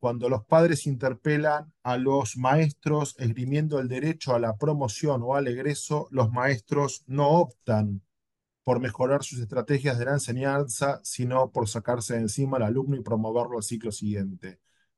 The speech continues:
Resultado, acumulamos generaciones de ignorantes con certificado.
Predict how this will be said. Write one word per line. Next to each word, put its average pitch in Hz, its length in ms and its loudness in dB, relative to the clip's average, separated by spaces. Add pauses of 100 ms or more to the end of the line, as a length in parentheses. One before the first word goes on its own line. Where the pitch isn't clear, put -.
Resultado, 156 800 2 (240)
acumulamos 135 1040 2
generaciones 123 720 -2
de 127 400 0 (600)
ignorantes 131 560 2
con 127 140 2
certificado. 104 680 -4